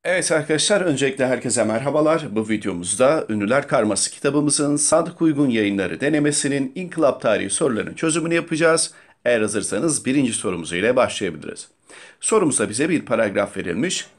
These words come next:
Paragrafta diyor ki, "Sevgili kardeşim, şark harekatı yani doğu harekatı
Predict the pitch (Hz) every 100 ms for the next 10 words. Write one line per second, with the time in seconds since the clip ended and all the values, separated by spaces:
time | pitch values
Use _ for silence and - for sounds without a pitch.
0 | - - - 180 180 170 160 - 160 147
1 | 127 113 123 160 - 185 127 110 104 98
2 | 98 98 165 175 175 - - 180 - -
3 | 127 113 113 90 - 117 110 131 123 135
4 | 123 98 87 90 87 - 165